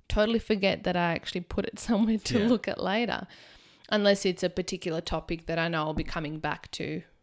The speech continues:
Speaker 1: soon.
Speaker 2: Mm. Mm.
Speaker 1: Otherwise, it just gets buried, and that is also clutter.
Speaker 2: Yeah, it is. And it's, it's added complexity in our,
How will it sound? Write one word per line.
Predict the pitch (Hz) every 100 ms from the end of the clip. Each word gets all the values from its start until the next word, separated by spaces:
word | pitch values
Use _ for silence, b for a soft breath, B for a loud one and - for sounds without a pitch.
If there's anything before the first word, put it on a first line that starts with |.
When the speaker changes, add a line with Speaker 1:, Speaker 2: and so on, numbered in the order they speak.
| _ _
Speaker 1:
soon. | - - 220 160 131 226 247 -
Speaker 2:
Mm. | 98 92
Mm. | -
Speaker 1:
Otherwise, | 180 208 214 175 156 170
it | 175 165
just | 185
gets | - 160 -
buried, | 180 202 226 170
and | - 180 175
that | 190 - _ _ _ 202
is | 190
also | - 202 - 220
clutter. | 185 - - - 190 - - _ _ _ _
Speaker 2:
Yeah, | 113 135
it | - 82
is. | 127 104 - - _ _ _ _
And | 139
it's, | 151 151 - - b b b b b b b _
it's | 160 -
added | 127 175 226 -
complexity | 135 - 120 - 107 107 98 95 85 - _ _
in | 107 104
our, | 101 95 92 85 82